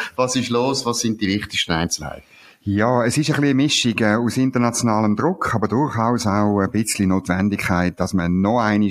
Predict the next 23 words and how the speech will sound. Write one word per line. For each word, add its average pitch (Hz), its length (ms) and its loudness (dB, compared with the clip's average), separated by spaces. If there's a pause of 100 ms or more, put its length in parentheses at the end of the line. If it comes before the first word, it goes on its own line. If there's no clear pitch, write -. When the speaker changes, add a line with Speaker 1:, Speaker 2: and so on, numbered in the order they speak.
Speaker 2:
mit 92 180 0
einer 87 300 -2
Revision 98 720 0
an 101 140 0
den - 20 -4
Start 131 460 -2
geht. 123 320 0
Nämlich 95 240 0
Bundesrätin 95 720 -2 (400)
Karin 123 320 0
Keller-Sutter 117 680 -2
hat 110 180 0
das - 140 -2
vorgestellt. 117 760 0
Es 98 220 -2
geht 101 320 0
um 95 220 0 (260)
grob 113 420 -2 (120)
drei 113 400 0
Punkte. 160 500 -4 (280)
Ein - 180 -4
eidgenössisches 110 1040 0
Register, 160 760 0